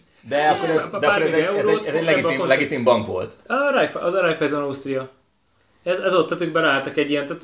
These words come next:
Speaker 2: ott jött egy ilyen csávó, vagy ötlettel,
Speaker 1: Mhm.
Speaker 2: és akkor így, így legyen ez a dolog. És, és akkor abba beleálltak. Valószínűleg akkor ezt elmosta a pénzügyi válság.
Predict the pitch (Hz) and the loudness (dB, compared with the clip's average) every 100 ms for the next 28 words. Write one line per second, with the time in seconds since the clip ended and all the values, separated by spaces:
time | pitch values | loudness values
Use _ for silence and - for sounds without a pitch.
0 | 127 160 143 156 143 131 127 127 202 185 | -6 -4 -2 -2 -2 -6 -8 -4 -2 0
1 | 143 156 190 185 - 170 151 - 156 160 | 0 -2 -2 -4 -2 0 0 -2 -4 0
2 | 156 147 143 143 143 131 131 127 127 117 | 2 0 -2 -6 -8 -6 -6 -6 -6 -8
3 | 117 _ _ - 165 196 180 190 175 156 | -12 _ _ -16 -10 -6 -2 0 0 0
4 | 160 147 139 127 120 131 156 - 165 190 | -2 0 2 2 0 -4 -6 -4 -2 2
5 | 160 156 151 156 160 156 143 139 - 131 | 2 2 -2 0 -2 -2 -4 -6 -6 -6
6 | 151 147 147 135 127 - 127 | -4 -2 -2 -2 -4 -8 -14